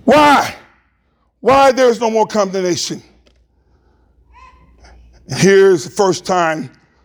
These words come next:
or the third time, in all of these ch-, eight chapters, Romans, the word spirit comes to life.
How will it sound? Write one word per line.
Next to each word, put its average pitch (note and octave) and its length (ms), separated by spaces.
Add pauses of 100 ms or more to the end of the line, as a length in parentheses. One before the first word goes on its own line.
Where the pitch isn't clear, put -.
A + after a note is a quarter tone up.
(440)
or D3+ 100
the C3+ 80
third G#3 340
time, D3+ 540 (720)
in D3 160
all F#3 240
of E3 80
these F#3 280
ch-, - 140 (280)
eight F#3 200
chapters, F3 760 (720)
Romans, F3 760 (1400)
the D#3+ 80
word F#3 240
spirit F#3+ 600
comes F#3 460
to G3 120
life. - 480